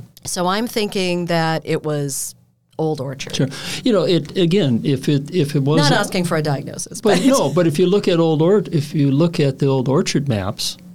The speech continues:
Speaker 1: Yes.
Speaker 2: if your site or someone else's site was Old Orchard, it's elevated lead and arsenic.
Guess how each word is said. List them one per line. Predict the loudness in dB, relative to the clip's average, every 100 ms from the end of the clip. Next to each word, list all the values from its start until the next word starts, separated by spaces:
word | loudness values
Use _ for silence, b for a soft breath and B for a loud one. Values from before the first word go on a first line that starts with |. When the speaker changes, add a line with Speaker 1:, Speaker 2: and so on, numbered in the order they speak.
| -20 _
Speaker 1:
Yes. | -18 -18 -16 -6
Speaker 2:
if | -2 -2 0
your | 0 0
site | 0 0 0 0
or | 0 0
someone | 2 2 2
else's | 2 0 0 -2
site | 0 0 -2 -2
was | -2 0 -2 -6 -8 -6
Old | -4 0
Orchard, | 0 0 0 -2
it's | -2 0
elevated | 0 0 0 0 -2 0
lead | 0 2 0
and | 0 0
arsenic. | 2 0 -6